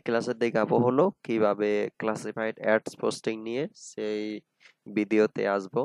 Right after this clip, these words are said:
সেই ভিডিও বানাবো আপনাদের জন্য ফ্রিতে। তো ভিডিওটা এই পর্যন্ত,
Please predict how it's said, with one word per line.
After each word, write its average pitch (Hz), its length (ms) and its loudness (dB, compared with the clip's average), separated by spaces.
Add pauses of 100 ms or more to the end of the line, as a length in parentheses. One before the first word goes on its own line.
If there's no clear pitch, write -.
সেই 107 320 -4
ভিডিও 104 380 -2
বানাবো 101 380 0
আপনাদের 101 440 0
জন্য 101 260 -2 (100)
ফ্রিতে। 107 500 -2 (680)
তো - 100 -8 (840)
ভিডিওটা 110 480 -6
এই 104 80 2
পর্যন্ত, 104 400 4